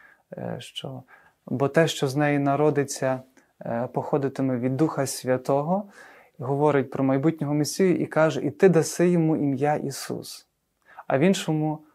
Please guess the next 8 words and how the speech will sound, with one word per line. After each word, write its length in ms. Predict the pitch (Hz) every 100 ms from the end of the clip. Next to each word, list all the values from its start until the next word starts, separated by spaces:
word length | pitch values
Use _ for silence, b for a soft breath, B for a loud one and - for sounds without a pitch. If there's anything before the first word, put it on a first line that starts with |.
| b b
моменті, 440 | 147 151 151 160 135
вже 180 | 131
дальше, 540 | 139 143 147 147 196 214 - b b b b
в 80 | 135
іншому 340 | 156 - 143
стиху 400 | 135 - - 214
він 160 | 185 156
каже: 560 | - 151 151 139 143